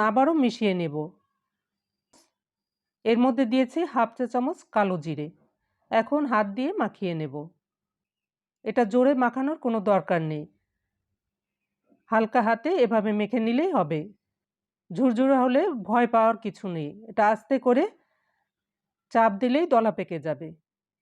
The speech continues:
বিস্কিটের ডোটা রেডি, এখন বিস্কিটটা বানিয়ে নেব। তার আগে যে প্লেটে আমরা বেক করব, সেই প্লেটের উপরে সামান্য তেল ব্রাশ করে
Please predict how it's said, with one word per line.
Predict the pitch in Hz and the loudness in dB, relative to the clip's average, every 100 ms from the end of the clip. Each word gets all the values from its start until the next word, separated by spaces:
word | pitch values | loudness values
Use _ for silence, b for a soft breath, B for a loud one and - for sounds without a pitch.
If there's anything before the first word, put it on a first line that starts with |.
| _ _ _ _ _ _ _ _ _ _ _ _ _ _ _ _ _ _ _ | _ _ _ _ _ _ _ _ _ _ _ _ _ _ _ _ _ _ _
বিস্কিটের | 180 202 - 247 269 | -8 -6 -2 2 2
ডোটা | 226 240 254 | 2 2 2
রেডি, | 254 247 240 285 370 233 | 4 4 4 0 0 0
এখন | 220 233 220 214 _ _ _ _ _ _ _ | 0 -2 -4 -6 _ _ _ _ _ _ _
বিস্কিটটা | 196 208 - 233 294 | -8 -6 -4 0 2
বানিয়ে | 269 226 202 180 | 4 4 2 -2
নেব। | 165 156 196 - _ | -4 -6 -10 -16 _
তার | 214 214 226 | 2 4 6
আগে | 220 214 330 233 | 4 2 -4 -2
যে | 220 | -4
প্লেটে | 220 214 220 240 233 _ _ _ _ _ _ - | -2 -2 0 0 -2 _ _ _ _ _ _ -6
আমরা | 196 214 | -2 0
বেক | 190 220 | 2 0
করব, | 240 247 302 | 2 0 0
সেই | 302 226 | -2 -4
প্লেটের | 226 226 240 233 | -2 -2 -2 -2
উপরে | 214 247 330 415 _ _ _ _ _ _ | 0 0 0 -6 _ _ _ _ _ _
সামান্য | - 208 208 208 208 | -4 -2 -2 -2 -2
তেল | 233 233 | -2 0
ব্রাশ | 208 240 233 | 2 2 2
করে | - 254 | -2 -2